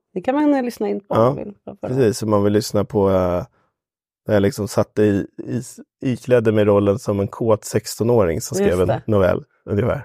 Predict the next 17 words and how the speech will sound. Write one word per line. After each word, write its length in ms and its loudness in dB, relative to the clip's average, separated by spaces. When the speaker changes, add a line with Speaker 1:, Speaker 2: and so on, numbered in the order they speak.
Speaker 1:
Om 240 -2
sin 380 -4
heta 360 -6
lärarinna, 500 -6
Speaker 2:
Ja. 100 4
Speaker 1:
eller 120 -4
hur, 80 -6
va? 140 -8
Ja. 280 2
Ja. 440 2
Tror 100 4
att 120 0
någon 420 0
gillar 260 0
att 60 -2
vara 100 -4
julgrisen? 720 -4